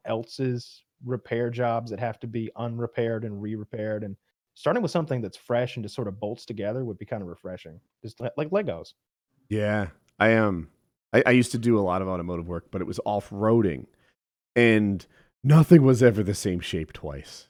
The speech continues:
Speaker 2: You know, like, you,
Speaker 1: Mm-hmm.
Speaker 2: you're taking off that skid plate and you're putting it back on, <laughs> not without a pry bar, you're not. You know, that,
Speaker 1: Yeah.
Speaker 2: that's a job.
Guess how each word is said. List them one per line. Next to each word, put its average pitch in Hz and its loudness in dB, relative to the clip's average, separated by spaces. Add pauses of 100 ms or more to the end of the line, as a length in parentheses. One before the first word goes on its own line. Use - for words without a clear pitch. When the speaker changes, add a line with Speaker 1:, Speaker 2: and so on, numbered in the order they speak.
Speaker 2:
You 117 -2
know, 104 2
like, 113 2
you, 127 6
Speaker 1:
Mm-hmm. - -16
Speaker 2:
you're 151 10
taking 151 10
off 139 10
that 123 8
skid 135 4
plate 135 6
and 113 4
you're 113 8
putting 147 8
it 139 6
back 135 8
on, 151 4 (340)
<laughs> - -10
not 110 4
without 117 8
a 104 2
pry 151 4
bar, 104 6
you're 85 2
not. 82 -4 (160)
You 98 0
know, 95 4
that, 127 6
Speaker 1:
Yeah. 101 -2 (400)
Speaker 2:
that's 120 4
a 90 -8
job. 87 -2